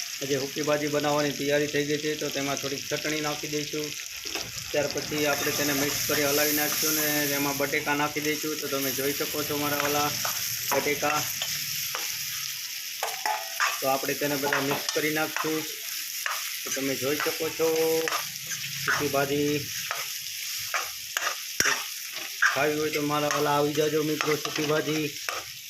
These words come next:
તમે જોઈ શકો છો, આજે આપણે બનાવવાની છે સૂકી ભાજી અને સાથે પૂરી પણ છે, રસ બનાવવાનો છે. તો આજે પણ રસ, પૂરી અને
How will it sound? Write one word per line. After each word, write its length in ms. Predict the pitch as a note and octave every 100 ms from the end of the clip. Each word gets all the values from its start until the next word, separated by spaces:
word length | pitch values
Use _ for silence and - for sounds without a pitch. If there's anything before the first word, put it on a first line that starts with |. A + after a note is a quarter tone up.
| - - - - - -
તમે 280 | - D3 C#3
જોઈ 200 | D3+ D#3
શકો 260 | D#3 D#3+
છો, 140 | D#3 D#3+
આજે 240 | D3 C#3+ C#3+
આપણે 260 | C#3+ -
બનાવવાની 480 | C#3 D3 D3 C#3+ C#3
છે 140 | C3+ C#3+
સૂકી 320 | C#3+ C#3 D3+
ભાજી 400 | D3 D3 D#3 D3+ D3 - - - - -
અને 220 | C#3 C#3+
સાથે 320 | C3+ C#3+ - C#3+
પૂરી 320 | C#3+ D3 D3+
પણ 280 | D#3 D#3 D3+
છે, 180 | D#3+ D#3 D#3 D3+ - - - -
રસ 200 | C3 D3 D3
બનાવવાનો 540 | D3 D#3 D3+ D3+ D3+ D3+
છે. 180 | C3 D3+ D3+ D3 - - - - - -
તો 180 | - C#3+
આજે 280 | C#3 C3+ D3
પણ 360 | C#3+ D3 D3 B2+ - - - - - - - - - -
રસ, 260 | C3+ D3+ D3+
પૂરી 320 | - D3+ D3+
અને 160 | D3+